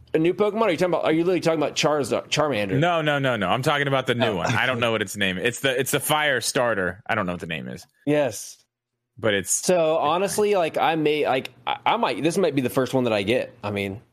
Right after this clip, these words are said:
Speaker 1: I might get it.
Speaker 2: Well, I mean, Arceus was cool, and Arceus did a lot of stuff that I thought was a, a lot of stuff in a Pokemon game that I was like, "Okay, yeah, like, that's,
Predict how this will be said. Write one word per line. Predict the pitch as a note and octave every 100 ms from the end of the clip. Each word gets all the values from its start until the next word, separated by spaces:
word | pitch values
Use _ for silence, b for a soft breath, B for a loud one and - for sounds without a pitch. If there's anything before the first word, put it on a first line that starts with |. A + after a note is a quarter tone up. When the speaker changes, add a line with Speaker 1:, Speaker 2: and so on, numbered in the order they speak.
| -
Speaker 1:
I | C3
might | C3 C3
get | G#2 A#2+
it. | - - _ _ _
Speaker 2:
Well, | - F#3+
I | G3+
mean, | G#3+
Arceus | F#3+ A#3+ D4 D4 -
was | D#3
cool, | - E3 F#2 E2 _ _ -
and | E3
Arceus | F#3+ A#3 C4+ A#3
did | G#3+
a | F#3
lot | F3 F3
of | D#3
stuff | D#3+ D3+
that | C#3
I | C3 C#3+
thought | C#3 B2+ A2
was | A#2+ A2+ A2 G#2+ F#2+ - - _ _ _ _ _ _ _ _ _ _ _ _ _ -
a, | C3+ C#3
a |
lot | C#3+ D3 E3+
of |
stuff | - F3+ D#3+
in | D#3
a |
Pokemon | C#3 E3 D#3+ E3 C#3
game | C3+
that | C#3
I |
was | A#2+
like, | A2+
"Okay, | A#2+ C3+ A2
yeah, | G#2 G2+
like, | E2 F2
that's, | B2 A#2+ -